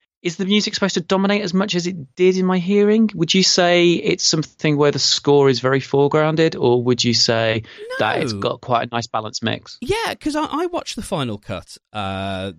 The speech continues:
Speaker 2: the Friday before I went to see the, the new one, and I, I did not, I certainly can't remember thinking,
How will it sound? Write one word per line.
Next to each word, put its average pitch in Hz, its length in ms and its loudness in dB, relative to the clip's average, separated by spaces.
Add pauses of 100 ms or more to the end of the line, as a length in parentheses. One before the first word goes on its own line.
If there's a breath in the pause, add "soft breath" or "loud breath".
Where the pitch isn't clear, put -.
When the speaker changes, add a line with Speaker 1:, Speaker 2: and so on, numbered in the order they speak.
Speaker 2:
the 104 160 -12
Friday 110 560 -8
before 95 320 -10
I - 20 -6
went 92 240 -12
to - 60 -18
see 95 160 -10
the, 82 280 -14
the 90 120 -14
new 117 180 -8
one, 85 200 -16 (580)
and 101 680 -6 (300)
I, 107 320 -10 (180)
I 143 280 -4 (580)
did 156 240 -8
not, - 600 -10 (1080)
I 127 60 -14
certainly 160 360 -4
can't 156 300 -6
remember 135 340 -4
thinking, 104 640 -8